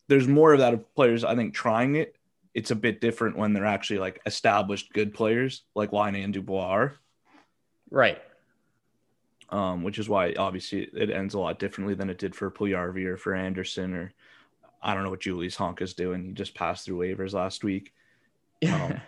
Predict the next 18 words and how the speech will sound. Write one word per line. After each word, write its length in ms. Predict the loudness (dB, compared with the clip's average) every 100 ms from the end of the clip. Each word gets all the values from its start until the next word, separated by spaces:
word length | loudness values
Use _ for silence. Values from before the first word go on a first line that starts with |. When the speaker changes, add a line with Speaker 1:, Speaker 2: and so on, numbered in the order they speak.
| -16 -18 _
Speaker 2:
<laughs> 400 | _ _ _ _
Speaker 1:
so, 440 | -6 4 6 6 2 -4 _ _ _ _ _ _
I, 220 | -2 -2 -2
I, 260 | 2 6 6
I 80 | 6
don't, 380 | 6 4 2 -4 -20 _ 0
I 100 | 2
think 180 | 2 4
we 80 |
might 160 | 4 2
see 120 | 2
maybe 160 | 2 2
a 60 |
little 300 | 0 2 2
bit 100 | 2
of 60 | 2
an 80 | 0
increase. 400 | 0 -2 -4